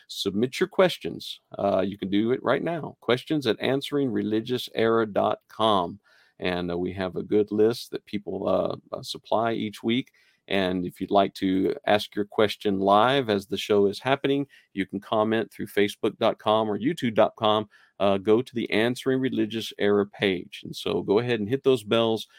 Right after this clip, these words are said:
Be reminded of those things as the time draws near. Remember, you can go back and listen to this program again a little bit later in a podcast platform. Some of you had to go back to work for this afternoon,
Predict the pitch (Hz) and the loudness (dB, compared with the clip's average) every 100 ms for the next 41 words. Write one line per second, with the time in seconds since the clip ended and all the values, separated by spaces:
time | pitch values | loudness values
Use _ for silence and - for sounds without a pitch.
0 | _ - 92 110 127 139 127 123 117 113 | _ -16 -4 -2 2 2 2 0 -2 2
1 | 107 104 - 101 104 107 202 - - 98 | 4 2 0 0 0 0 -6 -6 -4 -4
2 | 95 98 - 98 95 101 95 101 98 92 | -6 -10 -4 -2 0 -2 0 0 0 0
3 | 101 104 87 - - - 131 175 151 135 | 0 0 0 -6 -16 -2 0 2 0 -2
4 | 160 113 120 110 110 110 104 104 107 101 | -2 2 4 6 4 4 0 0 0 0
5 | 95 104 - 110 101 101 98 98 104 101 | 0 -2 0 0 2 2 0 -2 0 0
6 | 101 101 - 104 104 107 107 _ _ - | 0 -2 0 2 4 2 -2 _ _ -4
7 | 95 - - 107 104 101 104 101 - _ | -4 -4 2 4 4 2 -2 -2 -8 _
8 | 113 107 - 110 123 135 - 95 95 95 | 0 0 -2 -2 -2 -2 -6 -4 -4 -2
9 | 95 101 104 104 101 - 98 110 - - | -2 4 4 4 2 -2 0 0 0 -8
10 | 110 - 110 - 117 123 127 | -8 -4 -6 -4 -2 0 0